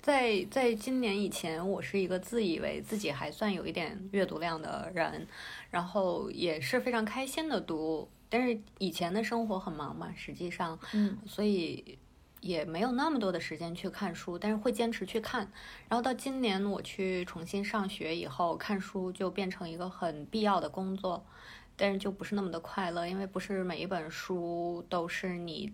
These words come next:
Speaker 1: 目前的知识能够消化的。还有一个就是你也不是有那么多的时间看，你就硬看。
Speaker 2: 嗯。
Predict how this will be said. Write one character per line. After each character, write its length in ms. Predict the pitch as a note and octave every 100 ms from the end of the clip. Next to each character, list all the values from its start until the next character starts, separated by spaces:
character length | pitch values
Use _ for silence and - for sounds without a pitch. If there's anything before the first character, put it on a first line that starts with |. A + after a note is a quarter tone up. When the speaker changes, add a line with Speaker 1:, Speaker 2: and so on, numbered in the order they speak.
| -
Speaker 1:
目 180 | G3 F#3+
前 200 | - D#3+
的 120 | E3
知 160 | E3 F3+
识 140 | F3+
能 120 | E3
够 140 | D#3 E3
消 180 | E3+
化 300 | D#3+ F#3 F3+
的。 100 | E3 - - - -
还 160 | - F3
有 100 | F#3+
一 80 |
个 160 | - D#3+
就 160 | D#3+ E3
是 160 | F3
你 160 | E3 D3 - -
也 120 | -
不 160 | C3+ D#3+
是 140 | -
有 100 | G3+
那 100 | D#3+
么 100 | G3+
多 120 | F3+ D#3+
的 80 | D#3
时 180 | -
间 160 | - D#3
看， 280 | D3+ F#3 D#3
你 60 |
就 120 | D3 D#3+
硬 240 | A3 G3+
看。 280 | - F#3+ D#3+ - - -
Speaker 2:
嗯。 400 | A3 G#3 F#3+